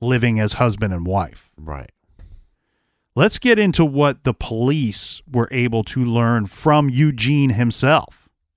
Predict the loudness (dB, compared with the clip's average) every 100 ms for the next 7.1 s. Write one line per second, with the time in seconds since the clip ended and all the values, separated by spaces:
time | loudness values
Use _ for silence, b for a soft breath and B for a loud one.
0 | _ _ _ _ _ _ 0 2 4 4
1 | 4 4 2 -2 0 0 0 0 0 -2
2 | -2 -2 2 4 4 4 0 -2 0 0
3 | 0 -4 -4 -2 -2 -4 -6 -16 _ _
4 | -20 _ _ _ _ -16 -12 -8 -8 -4
5 | -4 -2 -4 -4 -4 -6 -16 _ -4 0
6 | 0 -2 -6 -6 -8 -8 -4 -2 -4 -4